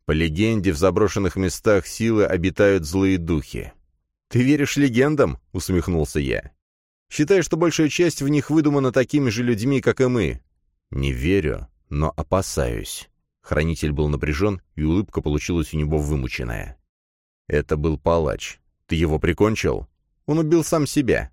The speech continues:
оскалился я. "Я ему лишь немного помог". "Забавно", —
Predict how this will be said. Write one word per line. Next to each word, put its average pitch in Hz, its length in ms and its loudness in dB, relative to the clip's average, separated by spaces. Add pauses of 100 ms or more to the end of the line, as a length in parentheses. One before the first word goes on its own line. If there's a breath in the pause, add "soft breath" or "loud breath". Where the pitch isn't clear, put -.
(160)
оскалился 78 520 -2
я. 67 320 -6 (220)
"Я 156 140 2
ему 160 140 2
лишь 147 340 0 (100)
немного 151 400 2
помог". 117 520 0 (640)
"Забавно", — 64 1000 -2